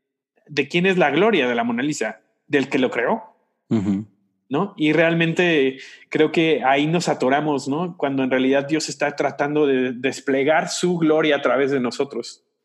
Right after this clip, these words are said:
Speaker 2: Ujú.
Speaker 1: para que los demás sepan co-, lo increíble que es Dios,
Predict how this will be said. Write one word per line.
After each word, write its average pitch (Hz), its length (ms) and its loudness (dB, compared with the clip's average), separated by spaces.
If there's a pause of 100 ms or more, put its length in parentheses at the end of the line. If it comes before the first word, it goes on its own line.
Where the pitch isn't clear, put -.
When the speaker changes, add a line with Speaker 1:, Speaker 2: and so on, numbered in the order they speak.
(120)
Speaker 2:
Ujú. 98 280 -6
Speaker 1:
para 127 140 0
que 139 240 0
los 139 200 0
demás 156 400 0
sepan 120 460 -2 (320)
co-, 135 360 -2
lo 135 300 0
increíble 135 480 2
que 131 80 -2
es 113 80 -4
Dios, - 360 -8